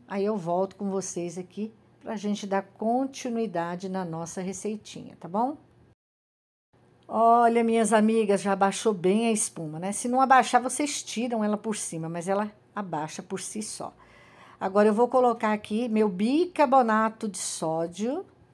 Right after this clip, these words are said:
tá ok? Vamos lá. Notem quando vocês colocarem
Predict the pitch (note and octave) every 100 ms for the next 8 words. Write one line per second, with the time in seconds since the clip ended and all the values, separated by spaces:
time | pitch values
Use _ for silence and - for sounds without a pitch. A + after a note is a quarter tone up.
0 | _ - D#3+ - G#3+ G#3+ A3+ G#3+ - -
1 | _ _ _ _ _ _ _ _ _ _
2 | _ _ _ A#3 F#3+ G3+ G3+ B3 A#3 A#3
3 | G#3+ G3 F#3+ F#3+ - E3+ E3 D3+ - F3+
4 | F3+ E3 D3+